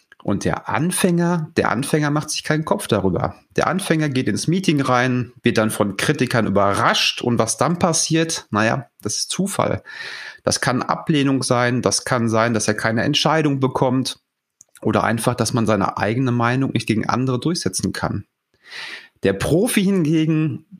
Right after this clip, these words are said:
der bereitet sich vor und der hat auch einen Werkzeugkasten für diese Art von Gesprächen.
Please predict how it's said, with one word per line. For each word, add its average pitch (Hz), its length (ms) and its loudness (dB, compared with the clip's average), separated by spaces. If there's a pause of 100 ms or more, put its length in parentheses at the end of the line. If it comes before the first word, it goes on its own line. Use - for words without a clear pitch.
(160)
der 98 140 0
bereitet - 440 -2
sich - 220 -4
vor 196 520 -2 (220)
und 196 480 2 (220)
der 113 100 0
hat 131 160 2
auch 135 140 0
einen 156 340 0
Werkzeugkasten 151 840 0
für - 160 -2
diese 92 240 0
Art - 220 -2
von 95 160 0
Gesprächen. - 680 -4